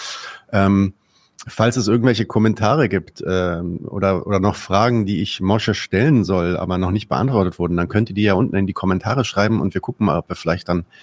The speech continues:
genug Fragen sammeln, die eine weitere Folge zu dem Thema, ähm, rechtfertigen. Ansonsten wird Moshe uns natürlich auch weiterhin besuchen. Äh, andere Themen, äh, gibt es viele und zahlreich. Insofern, äh,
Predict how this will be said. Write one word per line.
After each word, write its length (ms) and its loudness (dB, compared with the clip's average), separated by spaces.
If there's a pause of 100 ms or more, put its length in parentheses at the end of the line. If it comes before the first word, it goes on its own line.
(360)
genug 420 2
Fragen 380 2
sammeln, 420 4
die 240 2
eine 220 0
weitere 320 0
Folge 320 -2
zu 100 -8
dem 220 0
Thema, 360 -2 (380)
ähm, 280 -2
rechtfertigen. 680 -2
Ansonsten 580 2
wird 180 -2
Moshe 340 -2
uns 180 -6
natürlich 380 -2
auch 240 -6
weiterhin 380 0
besuchen. 420 0 (560)
Äh, 320 0
andere 260 0
Themen, 520 0
äh, 260 -4
gibt 260 -12
es 140 -2
viele 320 2
und 140 0
zahlreich. 560 0 (360)
Insofern, 540 -4
äh, 140 -8